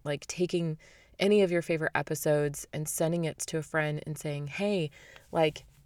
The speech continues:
here's the show I'm listening to, and I wanna do this with you." Not like, "Hey, <laughs> here's this show about how to not be a hot mess, A K A I think you're a hot mess." Not that at all. You share it with a friend and say, "This is super amazing.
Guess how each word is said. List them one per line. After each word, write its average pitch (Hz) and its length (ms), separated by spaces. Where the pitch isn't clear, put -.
here's 214 280
the 214 120
show 202 280
I'm 185 140
listening 165 380
to, 170 300
and 165 80
I 170 40
wanna 185 180
do 170 260
this 170 220
with 147 160
you." 139 360
Not 185 200
like, 175 200
"Hey, 220 580
<laughs> - 100
here's 202 320
this 240 260
show 170 480
about 160 520
how 196 120
to 208 60
not 175 160
be 170 140
a 165 60
hot 165 240
mess, 160 360
A 160 100
K 165 140
A 156 260
I 156 40
think 156 180
you're 160 140
a 156 40
hot 139 140
mess." 147 380
Not 190 220
that 294 180
at 226 80
all. 165 340
You 269 80
share 277 200
it 262 60
with 247 100
a 226 40
friend 220 240
and 208 140
say, 185 160
"This 180 220
is 208 180
super 180 600
amazing. 156 720